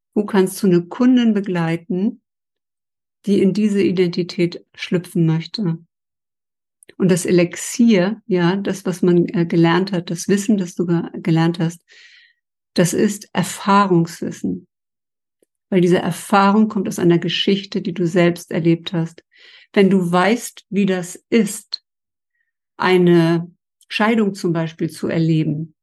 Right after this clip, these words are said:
und Menschen dabei zu begleiten, an ihrer Beziehung zu arbeiten, weil du die Vorboten schon gesehen hast, die darauf hinliefen, dass es nicht so gut läuft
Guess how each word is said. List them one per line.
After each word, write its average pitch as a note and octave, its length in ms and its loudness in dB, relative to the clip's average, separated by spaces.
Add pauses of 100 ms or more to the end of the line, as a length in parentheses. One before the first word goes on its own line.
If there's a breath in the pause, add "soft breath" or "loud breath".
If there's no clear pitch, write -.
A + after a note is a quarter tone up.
(160)
und F3+ 280 2
Menschen A3 360 2
dabei F#3 280 -2
zu F3 220 -8
begleiten, F3+ 1000 0
an F#3+ 160 2
ihrer F3 220 -2
Beziehung G3 520 -2
zu - 200 -8
arbeiten, E3+ 480 0
weil E3 100 0
du E3 100 0
die D#3+ 100 -6
Vorboten G#3 840 0
schon E3 280 0
gesehen E3 500 0
hast, D#3 280 -6
die F3 80 -4
darauf E3 380 -4
hinliefen, E3+ 840 2 (360 loud breath)
dass F3 160 0
es - 160 -4
nicht A3 340 2
so G3 160 -4
gut F3 280 -2
läuft E3+ 560 -4